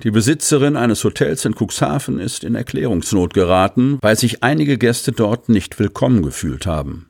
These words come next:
Zuvor hatte ein Bericht über die angebliche Diskriminierung von übergewichtigen Gästen im Internet hohe Wellen geschlagen. Nach mehreren Beschwerden habe sie lediglich falsche Erwartungen vermeiden wollen.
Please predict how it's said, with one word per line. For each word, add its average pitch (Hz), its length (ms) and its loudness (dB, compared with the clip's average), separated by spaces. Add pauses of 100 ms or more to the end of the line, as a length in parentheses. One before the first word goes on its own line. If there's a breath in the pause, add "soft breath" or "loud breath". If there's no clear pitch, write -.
Zuvor 143 400 0
hatte 139 240 0
ein 98 140 0
Bericht 101 360 0
über 95 160 0
die 85 160 -2
angebliche 104 600 0
Diskriminierung 101 880 2 (280 loud breath)
von 101 160 -2
übergewichtigen 104 880 0
Gästen 101 460 0
im 78 160 -2
Internet 92 640 0
hohe 107 300 4
Wellen 69 280 2
geschlagen. 73 600 -4 (440)
Nach 98 280 -2
mehreren 113 520 2
Beschwerden 107 680 2
habe 117 260 2
sie 113 120 2
lediglich 107 540 0
falsche 107 400 0
Erwartungen 110 560 -2
vermeiden 80 540 0
wollen. 80 360 2